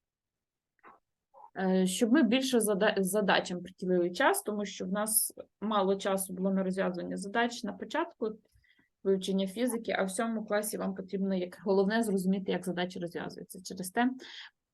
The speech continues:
вас ще домашнє буде, по суті, ознайомитися із дослідами на цю тему і виведенням формул, яке я вам кину на відео.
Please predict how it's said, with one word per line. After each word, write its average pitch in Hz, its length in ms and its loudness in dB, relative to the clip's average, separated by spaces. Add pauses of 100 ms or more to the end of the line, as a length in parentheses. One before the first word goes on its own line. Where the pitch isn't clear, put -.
(120)
вас 220 280 6
ще 220 120 4
домашнє 277 540 8
буде, 226 300 6
по 226 140 2
суті, 233 300 2
ознайомитися 220 800 6
із 196 240 0
дослідами 170 760 0 (480)
на 185 140 4
цю 185 160 0
тему 285 380 6
і 202 140 2
виведенням 190 560 4
формул, 160 420 -2
яке 196 260 2
я 247 60 4
вам 196 180 0
кину 226 260 2
на 185 200 0
відео. 175 440 -2